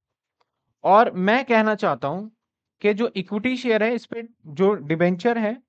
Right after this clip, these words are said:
इसके ऊपर टेन परसेंट का डिस्काउंट अलग से है। यानी अब देखिए, दो चीजें हो गई, फ्लोटेशन कॉस्ट भी हो गया और डिस्काउंट भी हो गया, तो नेट प्रोसीड्स कैसे निकालेंगे, ये बच्चों का प्रॉब्लम है।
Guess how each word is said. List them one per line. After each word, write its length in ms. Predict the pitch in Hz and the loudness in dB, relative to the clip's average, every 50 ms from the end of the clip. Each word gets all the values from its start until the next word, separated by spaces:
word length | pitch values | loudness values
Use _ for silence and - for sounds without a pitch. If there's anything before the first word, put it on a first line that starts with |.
| _ _ _ _ _ _ _ | _ _ _ _ _ _ _
इसके 280 | - 165 - _ - 247 | -8 -8 -8 _ 0 0
ऊपर 200 | 233 226 233 233 | 0 2 0 -2
टेन 300 | 226 - 220 214 220 226 226 | 0 0 0 0 0 0 -2
परसेंट 380 | 226 220 208 196 - 220 214 | -2 -2 -2 -2 -2 -4 -2
का 100 | 214 226 214 | -2 -2 0
डिस्काउंट 520 | 185 175 160 - - 185 185 196 202 196 165 | 0 -2 -2 -2 -2 0 0 0 0 -2 -2
अलग 260 | 147 135 135 135 131 | -2 -2 -2 -4 -6
से 180 | - - 113 101 | -12 -12 -12 -12
है। 140 | 120 120 - _ _ _ _ _ _ _ _ _ _ _ _ _ _ _ - | -12 -14 -16 _ _ _ _ _ _ _ _ _ _ _ _ _ _ _ -2
यानी 240 | 160 180 208 240 | 0 0 2 2
अब 100 | 247 233 214 | 0 0 0
देखिए, 320 | 202 220 220 208 262 254 214 | 0 -2 -2 0 -2 -4 0
दो 220 | 180 190 185 180 | 2 2 2 2
चीजें 280 | 175 - 160 127 127 120 | 0 -4 -8 -8 -8 -8
हो 140 | 117 113 107 | -8 -10 -12
गई, 160 | - 95 - - _ _ _ _ _ _ _ _ _ _ _ _ _ | -14 -14 -16 -16 _ _ _ _ _ _ _ _ _ _ _ _ _
फ्लोटेशन 460 | 156 156 165 165 202 196 - 240 233 | 0 0 2 2 0 0 0 -4 -2
कॉस्ट 320 | 226 226 226 214 208 - 214 | 0 0 0 0 0 -4 -4
भी 100 | 226 220 | -2 0
हो 120 | 220 226 | 0 0
गया 160 | 220 240 269 | -2 -4 -4
और 120 | 262 233 185 | -4 0 0
डिस्काउंट 480 | 170 151 - - 165 143 127 123 117 | -2 -2 -2 -4 -2 -2 -2 -2 -4
भी 120 | 117 113 110 | -6 -8 -8
हो 120 | 110 113 | -10 -10
गया, 120 | 113 120 | -10 -10
तो 120 | 127 - 165 | -6 -4 -2
नेट 280 | 160 170 196 240 233 - | 2 4 4 2 2 0
प्रोसीड्स 440 | - 214 196 - - 202 196 - - | -4 -4 -4 -2 -4 -8 -8 -8 -6
कैसे 260 | - 165 - - 170 | -6 -6 -4 -4 -6
निकालेंगे, 440 | 151 135 139 127 123 123 131 170 190 | -4 -2 -4 -2 -2 -4 -6 -6 -8
ये 260 | 190 180 202 240 247 | -6 -2 0 0 0
बच्चों 320 | 190 156 135 - - 135 123 | 0 -2 -4 -4 -8 -8 -8
का 80 | 127 117 | -6 -8
प्रॉब्लम 420 | 123 117 113 117 117 113 113 117 | -8 -8 -8 -8 -10 -12 -12 -14
है। 120 | 123 147 | -16 -18